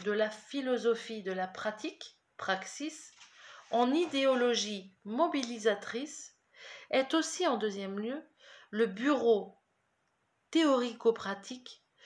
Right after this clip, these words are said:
que Gramsci assigna virtuellement au cahier. Cela fait de Gramsci, aujourd'hui, un philosophe du populisme et de la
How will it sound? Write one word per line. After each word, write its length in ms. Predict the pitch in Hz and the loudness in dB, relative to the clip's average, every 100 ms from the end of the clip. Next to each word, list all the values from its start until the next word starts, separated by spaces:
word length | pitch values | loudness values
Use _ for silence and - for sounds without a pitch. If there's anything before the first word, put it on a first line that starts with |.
| - - | -20 -6
que 100 | 262 | -4
Gramsci 920 | 202 226 277 285 269 - 240 214 - | 0 4 6 6 4 0 -2 -6 -4
assigna 560 | 226 226 - 240 214 190 | -2 -2 -2 0 0 -2
virtuellement 840 | 190 302 339 - 254 233 220 247 | -2 -2 -2 -6 -2 0 0 -2
au 80 | 214 | -4
cahier. 460 | - 185 170 175 - _ _ _ _ _ - - - | -2 -6 -6 -16 -18 _ _ _ _ _ -20 -18 -18
Cela 400 | - - 269 262 | -10 2 6 6
fait 220 | 262 330 269 | 4 0 2
de 120 | 220 | 0
Gramsci, 600 | 190 196 190 - 285 - _ 202 | 0 -2 -2 -4 -8 -14 _ -8
aujourd'hui, 580 | 190 180 170 185 269 - _ _ - - _ | -6 -6 -6 -10 -12 -16 _ _ -20 -20 _
un 160 | 247 | 0
philosophe 680 | 247 302 277 262 226 254 196 | 2 2 4 4 4 2 0
du 140 | 202 | -10
populisme 880 | 214 320 320 - 226 269 - 226 208 - - | -4 -4 -2 -8 -8 -8 -8 -8 -10 -12 -6
et 140 | 220 | -4
de 140 | 185 214 | 0 0
la 180 | 202 | 0